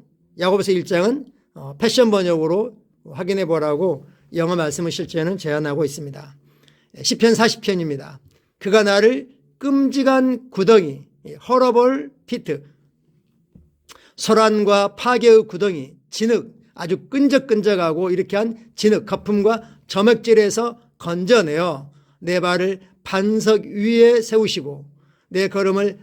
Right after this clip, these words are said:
안정시키고 내 갈 길을 확고히 하셨나이다.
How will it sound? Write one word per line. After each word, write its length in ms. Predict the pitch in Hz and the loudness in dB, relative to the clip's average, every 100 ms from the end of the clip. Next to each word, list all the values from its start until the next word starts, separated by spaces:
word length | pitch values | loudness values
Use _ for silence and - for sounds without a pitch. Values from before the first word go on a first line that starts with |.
| _ _ | _ _
안정시키고 1200 | 170 190 220 214 247 240 - 196 151 196 220 _ _ | -4 0 0 2 2 0 -4 -6 -4 -6 -8 _ _
내 180 | 165 170 | -4 -4
갈 260 | 170 180 151 | -2 -6 0
길을 380 | 190 190 208 - _ | 2 2 0 -6 _
확고히 480 | - 226 - 220 220 | -14 -14 2 6 6
하셨나이다. 800 | 196 220 190 151 147 - 143 - | 4 -2 -2 -6 -14 -20 -20 -20